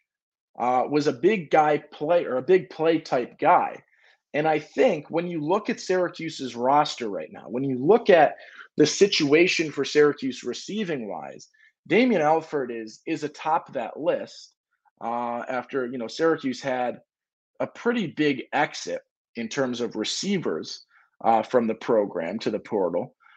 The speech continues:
Uh, you look at Damian Alford, a, a, a guy that, you know,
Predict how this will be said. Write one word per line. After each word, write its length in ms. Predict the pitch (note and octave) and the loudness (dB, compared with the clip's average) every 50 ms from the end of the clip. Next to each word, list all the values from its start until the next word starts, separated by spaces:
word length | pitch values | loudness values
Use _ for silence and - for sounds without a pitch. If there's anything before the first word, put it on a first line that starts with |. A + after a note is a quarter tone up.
| _ _ _ - | _ _ _ 0
Uh, 160 | A#2 B2 B2 B2 | 2 4 4 6
you 180 | C#3+ D3 D3 | 6 6 6
look 200 | D3 G#3+ A3+ - | 6 6 4 4
at 120 | B3 F3+ D#3 | 2 2 4
Damian 320 | E3 E3 D#3+ C#3+ C#3 B2+ | 4 4 4 4 2 2
Alford, 560 | B2 C3+ C#3+ C#3+ - - D3+ C#3+ C#3 C3+ B2+ | 4 4 4 4 4 4 4 6 6 6 4
a, 360 | A#2+ - - B2+ A#2 - - | 2 0 0 -4 -4 -4 -4
a, 160 | C3+ - - C3+ | -2 0 0 -2
a 40 | |
guy 380 | C3+ A#2+ D3 C#3 C#3+ D#3 D#3 D#3 | 0 4 4 6 8 6 6 4
that, 260 | C#3+ D3 C#3 C3 - - _ _ _ _ _ _ _ _ _ _ | 4 2 0 0 0 -4 _ _ _ _ _ _ _ _ _ _
you 100 | - C#3+ | -4 -4
know, 100 | C#3+ - | -4 -4